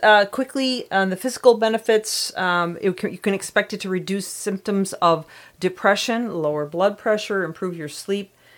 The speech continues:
increase, uh, prevalence of physical activity, overall, uh, uh, you know, actually interested in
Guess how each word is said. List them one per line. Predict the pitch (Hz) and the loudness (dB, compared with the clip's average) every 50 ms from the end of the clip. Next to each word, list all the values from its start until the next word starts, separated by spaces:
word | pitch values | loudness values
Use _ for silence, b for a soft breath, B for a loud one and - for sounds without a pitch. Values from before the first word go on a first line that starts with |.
| b b b | b b b
increase, | - 185 180 185 - - 208 202 202 208 196 - - - - | -4 -2 -2 -2 -2 -4 -4 -4 -4 -4 -6 -8 -10 -6 -2
uh, | 170 160 165 160 151 - - - - 170 165 - | -2 0 0 -2 -2 -4 -10 -10 -10 -10 -10 -8
prevalence | - - 196 185 196 196 196 202 202 190 | -2 -2 -2 0 0 -2 0 -2 -2 -2
of | - - 170 165 - | -4 -6 -6 -6 -6
physical | 180 175 175 180 - 170 - - | -8 -8 -8 -4 -4 -4 -4 -4
activity, | 165 160 - - - - - 202 202 214 196 208 208 208 202 b b b b b b b b b | -6 -6 -8 -10 -14 -10 -6 -4 -2 -2 -2 -4 -6 -8 -10 b b b b b b b b b
overall, | - 202 202 208 180 196 196 190 175 175 175 175 180 180 - - | 2 2 2 2 2 0 2 4 4 4 4 2 2 0 -2 -6
uh, | - - - - 185 - - - - | -8 -6 -6 -6 -6 -6 -8 -8 -8
uh, | 160 156 151 156 - - - - | -6 -6 -6 -6 -8 -12 -16 -10
you | - 165 | -8 -6
know, | 151 147 151 - _ - | -6 -6 -6 -8 _ -6
actually | - 165 165 165 - - 175 - | -4 -4 -4 -4 -4 -4 -4 -2
interested | - 196 196 196 - - 226 214 196 202 - - - 220 202 190 | 2 2 2 2 0 0 2 2 4 2 2 0 -2 -2 -2 -2
in | - - 190 190 202 208 220 226 233 247 | -2 -4 -2 0 0 0 0 -2 -4 -6